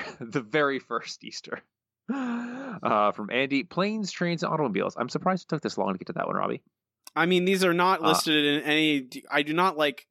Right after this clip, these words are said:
Speaker 2: chronologically put these in the order people answered, Matt, so they could, it doesn't,
Speaker 1: <laughs>
Speaker 2: that doesn't matter.
Speaker 1: Okay, okay. Fair, fair. All right. Uh, from Benjamin, uh, "I always watch The Sandlot around the fourth of July. Baseball movies, that works out perfectly."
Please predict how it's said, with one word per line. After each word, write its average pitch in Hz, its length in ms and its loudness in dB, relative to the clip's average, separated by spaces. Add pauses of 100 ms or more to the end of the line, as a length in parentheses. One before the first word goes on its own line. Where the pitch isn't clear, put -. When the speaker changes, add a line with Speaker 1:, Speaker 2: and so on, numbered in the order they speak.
(320)
Speaker 2:
chronologically 143 1200 2
put 135 280 -2
these 123 240 0
in 120 160 0
the 120 80 -2
order 123 340 0
people 127 320 -2
answered, 127 360 0
Matt, 135 240 0
so 117 500 0
they 117 260 -2
could, 117 240 -4
it 110 160 -6
doesn't, 107 400 -4
Speaker 1:
<laughs> - 40 -20
Speaker 2:
that 147 120 0 (800)
doesn't 104 260 -4
matter. 95 340 -6
Speaker 1:
Okay, 120 300 0 (120)
okay. 113 260 -6 (440)
Fair, 98 160 -6 (160)
fair. - 200 -8 (640)
All 117 200 2
right. 104 240 0 (120)
Uh, 117 460 2
from 110 280 -6
Benjamin, 110 480 -2
uh, 110 200 0
"I 123 100 0
always 170 300 2
watch 143 220 0
The 151 60 -12
Sandlot 139 500 -2
around 104 160 0
the 101 80 -6
fourth 104 220 -2
of 101 40 -10
July. 95 380 0 (580)
Baseball 98 400 0
movies, 98 260 -2
that 98 140 -2
works 98 200 -4
out 95 120 -4
perfectly." 104 400 -4